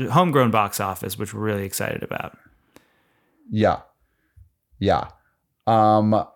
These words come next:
Speaker 2: so, yeah, I, I, you know, and then just, again, the, I, I, I think the bigger picture here is that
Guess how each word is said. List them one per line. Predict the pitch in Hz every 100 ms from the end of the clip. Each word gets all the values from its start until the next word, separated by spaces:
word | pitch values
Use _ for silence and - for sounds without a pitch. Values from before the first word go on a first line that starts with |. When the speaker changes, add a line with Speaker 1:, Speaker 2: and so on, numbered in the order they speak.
| _ _
Speaker 2:
so, | - 123
yeah, | 131 135
I, | 117 127 123
I, | 120 127
you | 156 147
know, | 139 131
and | 131
then | 135 127
just, | 143 139 - -
again, | 143 160 185 180
the, | 175
I, | 160 131 131 156
I, | 175 -
I | 170
think | 202 190 175
the | 151
bigger | 110 - 185 185 165
picture | - 147 139 139 120
here | 123 113 110 107
is | 95 98
that | 95 92 90 87